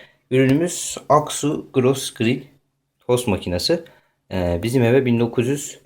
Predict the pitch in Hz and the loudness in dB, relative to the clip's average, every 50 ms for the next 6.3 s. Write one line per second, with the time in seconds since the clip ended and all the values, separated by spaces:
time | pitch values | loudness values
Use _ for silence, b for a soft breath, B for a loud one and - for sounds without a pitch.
0 | _ _ _ _ _ _ _ _ _ _ - 120 117 117 - - - 127 127 127 | _ _ _ _ _ _ _ _ _ _ 0 0 0 0 -2 -2 0 0 0 0
1 | 123 120 117 113 117 117 - - - 127 127 117 120 120 104 95 98 98 120 160 | 2 4 4 4 4 4 0 2 4 4 4 4 2 2 2 2 2 0 -2 -2
2 | 175 - - - - - - - - - - 123 107 104 117 131 135 131 - 110 | -4 -4 -6 -6 -8 -8 -12 -16 -10 -4 2 4 4 4 4 2 0 -2 0 2
3 | 110 107 107 110 110 107 107 104 110 110 110 107 - - _ _ _ _ _ _ | 2 4 4 4 2 2 0 0 -2 -2 -4 -4 -8 -18 _ _ _ _ _ _
4 | _ _ _ _ _ _ - - 107 101 - 107 98 95 - 104 92 92 - 139 | _ _ _ _ _ _ -4 -4 -2 -2 -2 -4 -4 -4 -4 -6 -6 -6 -4 -4
5 | 147 143 127 131 113 101 98 - - 95 95 92 90 92 92 95 - - 98 92 | -2 0 2 2 2 0 -2 -2 -2 -2 0 0 0 -2 -4 -4 -4 -4 -2 0
6 | 101 143 196 226 B | 0 0 -2 -4 B